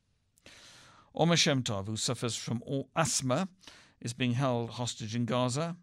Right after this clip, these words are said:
His father, Malki, said this morning that Omer needs to be given the medication he needs immediately. He said Omer needs an inhaler. When you don't have an inhaler, you suffer from real difficulty in breathing.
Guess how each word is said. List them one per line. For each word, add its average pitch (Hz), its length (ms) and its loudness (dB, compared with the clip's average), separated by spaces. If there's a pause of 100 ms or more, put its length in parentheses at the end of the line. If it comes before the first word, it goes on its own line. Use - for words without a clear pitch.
(280)
His - 200 -10
father, 107 380 -2
Malki, 131 600 0 (360)
said 113 200 -6
this 120 160 -4
morning 131 320 0
that 123 120 -2
Omer 135 220 0
needs 127 340 0
to - 60 -10
be 131 100 -4
given 131 400 0
the 110 100 0
medication 120 640 -4
he 127 100 0
needs 113 340 -2
immediately. 120 840 -2 (580)
He - 100 -14
said 113 240 -2
Omer 113 220 -2
needs 113 320 -2
an 117 120 -8
inhaler. 131 640 0 (400)
When 107 140 -6
you 120 80 -8
don't 117 240 -2
have 127 140 0
an 123 80 0
inhaler, 120 420 2
you 117 180 -2
suffer 131 340 -4
from 117 300 -4
real 131 400 -2 (720)
difficulty 110 540 -8
in 101 80 -6
breathing. 107 580 -12